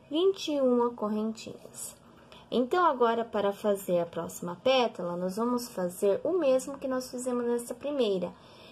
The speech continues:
E assim, nós vamos fazer em todas as outras pétalas, até completar no total cinco pétalas iguais a esta. Pessoal, fiz aqui, então, as cinco pétalas,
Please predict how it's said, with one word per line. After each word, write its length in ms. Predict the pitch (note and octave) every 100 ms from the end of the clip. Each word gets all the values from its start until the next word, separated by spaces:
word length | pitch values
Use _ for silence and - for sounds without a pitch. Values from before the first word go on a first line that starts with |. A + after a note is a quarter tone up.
| -
E 80 | D4+
assim, 300 | E4 E4+ E4
nós 160 | D#4
vamos 260 | D4+ D4+ D4
fazer 720 | - G#3+ - F#3 F3+ A#3 - - - - - - - - - -
em 100 | A3
todas 400 | A#3 C#4+ D#4 D4+
as 140 | C4+ A3
outras 420 | G3 G3 F#3+ F#3+
pétalas, 800 | - F3 F3 F3 F#3 C#4 D4+ B3+
até 240 | A#3+ D#4+
completar 560 | E4 D4+ C#4+ A#3 A#3 F#3 F3+
no 140 | G3+
total 580 | G#3 C#4 - D#4+ E4+ F#4 - - -
cinco 480 | - - F4+ F4+ F4+
pétalas 760 | - C#4+ C4+ C4+ C#4 C#4 C#4 -
iguais 500 | D4+ D4+ G#3+ F#3 F3+
a 80 | B3 C#4 D4 G#3
esta. 340 | F3+ - - - - -
Pessoal, 640 | - E4 - C4 B3 A#3+
fiz 260 | B3+ C#4+ C#4
aqui, 220 | B3+ B3+
então, 340 | A#3+ A#3 A3+ G#3
as 100 | G#3
cinco 340 | A3 G#3 G3
pétalas, 1000 | - D#3 D3+ D#3+ F3+ - C#4+ D4 D4 -